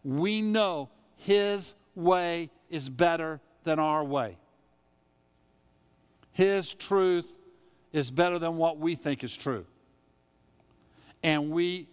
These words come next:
we at our own peril ignore the wisdom he's laid out for us. And we,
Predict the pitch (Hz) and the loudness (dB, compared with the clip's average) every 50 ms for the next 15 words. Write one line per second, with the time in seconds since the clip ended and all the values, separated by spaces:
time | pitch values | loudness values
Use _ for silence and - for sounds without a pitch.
0 | _ _ _ _ _ _ _ _ _ _ _ _ _ _ _ _ _ _ _ _ | _ _ _ _ _ _ _ _ _ _ _ _ _ _ _ _ _ _ _ _
1 | - 151 156 180 180 170 165 156 147 139 147 - 180 190 196 202 202 202 180 - | -6 -2 0 4 4 4 4 2 0 -2 -4 -6 -4 -2 -2 -2 -2 -4 -8 -10
2 | - - - - 226 247 240 233 208 165 143 127 127 123 131 _ _ - 160 160 | -12 -12 -6 -2 0 0 2 2 0 0 -2 -4 -6 -10 -16 _ _ -6 -6 -6
3 | 147 147 165 170 175 185 214 247 240 214 185 156 143 135 131 131 131 _ _ _ | -4 -4 -8 -4 -2 0 0 0 0 0 0 -2 -2 -4 -6 -10 -14 _ _ _
4 | _ _ _ _ _ _ _ - 156 156 151 156 180 190 190 170 143 170 170 156 | _ _ _ _ _ _ _ -2 0 0 2 4 2 2 2 0 -4 -6 -6 -4
5 | 165 170 151 135 156 165 165 160 156 151 147 131 - - 123 113 104 101 104 - | -4 -6 -6 -2 -2 0 0 2 0 0 -2 -4 -8 -10 -10 -10 -10 -12 -14 -18
6 | - _ _ _ _ _ _ _ _ _ _ _ _ _ _ _ _ _ _ _ | -20 _ _ _ _ _ _ _ _ _ _ _ _ _ _ _ _ _ _ _
7 | _ _ _ _ _ _ _ _ _ _ - - - - 160 151 151 147 143 170 | _ _ _ _ _ _ _ _ _ _ -20 -10 -2 -2 0 0 0 -2 -2 -2
8 | 185 185 185 180 180 165 147 139 | 0 0 0 -2 -4 -6 -10 -14